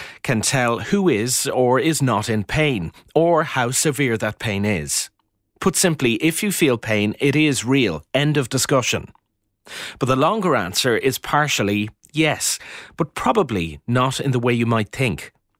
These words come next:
This seems contradictory, so let me try to explain two different ways in which our thoughts can influence back pain.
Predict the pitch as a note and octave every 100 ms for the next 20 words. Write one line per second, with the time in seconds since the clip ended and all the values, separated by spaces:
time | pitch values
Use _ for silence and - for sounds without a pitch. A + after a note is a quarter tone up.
0 | _ _ _ _ _ _ _ - C4 -
1 | G3+ D#3 - - D3 B2+ A#2+ A#2+ G2 -
2 | F2 D2+ - D3 C#3 D#3 E3 E3+ - G3
3 | A3+ B3 - - C3 A2 - - G3+ E3+
4 | E3 D3+ G2 G#2+ G2+ F2+ - A2 G#2+ -
5 | G2 - C#3 B2+ - - A2+ G#2 A2 -
6 | F#2+ F2 - G#2 - - E2+ C2